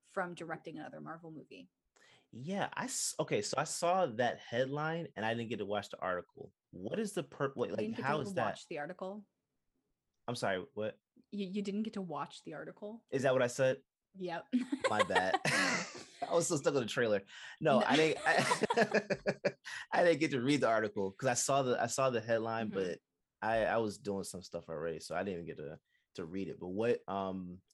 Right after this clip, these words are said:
Speaker 2: what's the purpose? Like, what, what's gonna hold them back from working on,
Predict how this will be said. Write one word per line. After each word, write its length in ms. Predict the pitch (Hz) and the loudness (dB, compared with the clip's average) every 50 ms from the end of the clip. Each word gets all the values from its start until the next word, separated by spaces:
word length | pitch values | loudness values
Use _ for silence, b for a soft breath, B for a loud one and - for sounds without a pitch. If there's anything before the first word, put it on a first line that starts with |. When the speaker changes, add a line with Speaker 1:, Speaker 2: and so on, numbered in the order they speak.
| _ | _
Speaker 2:
what's 200 | _ 104 110 - | _ -6 -6 -4
the 60 | - - | -6 -10
purpose? 380 | - - 110 101 - 87 - | -6 -4 -6 -6 -6 -8 -8
Like, 140 | - 87 85 | -8 -8 -8
what, 240 | - 95 104 104 98 - _ _ _ _ _ _ _ _ | -4 -2 -2 -2 -2 -4 _ _ _ _ _ _ _ _
what's 120 | 104 107 | -10 -8
gonna 160 | 98 - 98 95 | -6 -6 -8 -6
hold 200 | 98 98 90 85 | -6 -6 -6 -6
them 100 | 87 82 | -8 -6
back 240 | 82 85 87 - | -6 -6 -6 -8
from 240 | _ 78 80 76 - - - - _ _ _ _ _ _ _ _ _ - _ | _ -14 -14 -14 -14 -16 -20 -20 _ _ _ _ _ _ _ _ _ -16 _
working 200 | 101 85 - 82 | -14 -12 -10 -10
on, 160 | 82 85 82 | -10 -10 -12